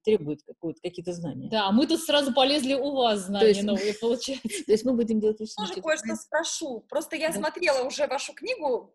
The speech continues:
Speaker 3: пользуясь служебным положением. Вы там говорите про восемь с половиной секунд.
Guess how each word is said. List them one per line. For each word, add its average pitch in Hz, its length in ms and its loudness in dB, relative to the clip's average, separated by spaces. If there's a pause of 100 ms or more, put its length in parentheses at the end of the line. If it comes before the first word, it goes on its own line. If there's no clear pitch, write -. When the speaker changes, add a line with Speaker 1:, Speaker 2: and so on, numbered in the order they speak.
(100)
Speaker 3:
пользуясь 240 360 -4
служебным 247 380 -4
положением. 226 600 -4
Вы 330 160 -4
там 311 200 -4
говорите 254 400 -6
про 247 180 -4
восемь 285 280 -6
с - 40 -14
половиной 269 360 -4
секунд. 294 520 -6